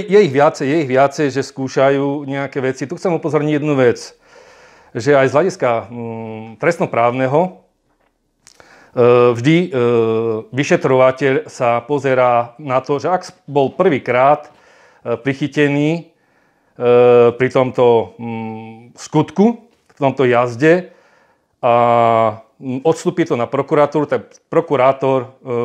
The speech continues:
vlastne vyhodnotí, že je to prvýkrát, miera zavinenia, poškodenia by to nepatrná, tak väčšinou to dá na okresný úrad životného prostredia, aby sa to vyriešilo v priestupkovom konaní. Ale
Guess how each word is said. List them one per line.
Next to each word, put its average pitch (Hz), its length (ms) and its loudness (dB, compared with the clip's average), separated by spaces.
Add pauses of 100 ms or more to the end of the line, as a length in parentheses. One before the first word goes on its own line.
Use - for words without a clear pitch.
vlastne 123 360 -4
vyhodnotí, 120 800 -6 (160)
že 113 200 -4 (640)
je 147 120 -2
to 120 160 -6
prvýkrát, 120 640 0
miera 123 400 0
zavinenia, 117 520 -4
poškodenia 120 440 -8
by 117 200 -6
to 127 120 -10
nepatrná, 117 720 -2 (320)
tak 143 160 2
väčšinou 143 320 -2
to 131 160 -6
dá 127 360 0 (320)
na 123 160 -2
okresný 120 400 -6
úrad 113 160 -2
životného 113 320 -6
prostredia, 117 640 -4
aby 110 160 -6
sa 107 160 -6
to 110 320 -2
vyriešilo 117 400 -4
v - 80 -20
priestupkovom 110 560 -6
konaní. 113 480 -4 (960)
Ale 135 580 4